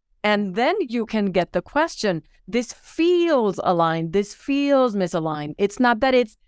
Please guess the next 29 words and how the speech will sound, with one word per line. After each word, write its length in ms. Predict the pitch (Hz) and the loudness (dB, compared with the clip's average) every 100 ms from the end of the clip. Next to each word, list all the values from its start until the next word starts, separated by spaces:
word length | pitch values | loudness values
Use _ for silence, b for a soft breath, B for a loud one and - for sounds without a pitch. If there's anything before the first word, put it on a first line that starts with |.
| _ | _
this 280 | 208 240 226 | -2 -2 0
or 120 | 226 | -2
that, 440 | 202 233 277 175 - _ _ _ _ - | 0 2 2 0 -4 _ _ _ _ -6
because 420 | 247 233 240 226 | -4 -2 -2 2
I 160 | 247 277 | 2 0
see 240 | - 320 | -4 -2
that 200 | 311 311 | 0 0
there's 240 | 302 294 | -2 0
a 60 | 285 | -2
very 280 | 262 277 285 | 2 2 0
tricky 640 | - 294 247 269 269 269 285 - | -2 -4 -2 -2 0 -2 -4 -4
thing 240 | 294 277 | 0 0
happening 560 | 269 311 294 285 285 285 | 0 0 0 2 0 0
in 60 | |
the 80 | 220 | -2
spiritual 360 | - 240 - 277 | -2 -6 -4 -6
community, 540 | - 247 254 254 240 | -2 0 2 2 0
which 220 | 196 190 | 0 0
is, 200 | 226 220 b b _ _ - | -2 -2 b b _ _ -2
if 200 | 247 220 | 0 2
it's, 260 | 269 - - - | -2 -4 -12 -6
is 180 | 247 220 | -6 -2
this 180 | 254 - | -4 -2
ego 260 | 302 269 | -4 0
or 260 | 320 311 247 | 0 2 0
higher 280 | 208 208 233 | 0 0 -2
self 320 | - 247 240 | -2 -4 -2
or 80 | 220 | -6
soul, 540 | - 254 233 190 247 | -2 -2 0 -2 -6